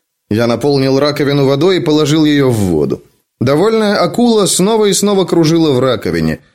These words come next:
но спустя несколько секунд она промокла насквозь и стала совсем прозрачной,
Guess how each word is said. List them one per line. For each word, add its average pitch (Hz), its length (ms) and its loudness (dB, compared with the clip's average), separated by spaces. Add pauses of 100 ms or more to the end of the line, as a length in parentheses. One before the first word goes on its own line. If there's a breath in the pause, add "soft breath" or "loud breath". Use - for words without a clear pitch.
(260 soft breath)
но 170 120 -2
спустя 170 360 -2
несколько 156 460 -2
секунд 151 380 0
она 147 180 0
промокла 160 520 0
насквозь 151 540 0
и 143 60 0
стала 151 360 0
совсем 131 460 -2
прозрачной, 127 800 -2